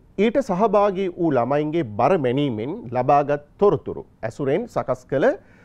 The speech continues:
සංඛ්‍යාත ව්‍යාප්තියක් පහත දැක්වේ.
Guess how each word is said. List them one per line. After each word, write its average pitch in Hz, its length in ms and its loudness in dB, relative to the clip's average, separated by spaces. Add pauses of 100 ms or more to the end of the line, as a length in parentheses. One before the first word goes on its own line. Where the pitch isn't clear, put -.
(300)
සංඛ්‍යාත 233 720 4 (100)
ව්‍යාප්තියක් 120 600 -2 (220)
පහත 107 360 -6
දැක්වේ. - 360 -4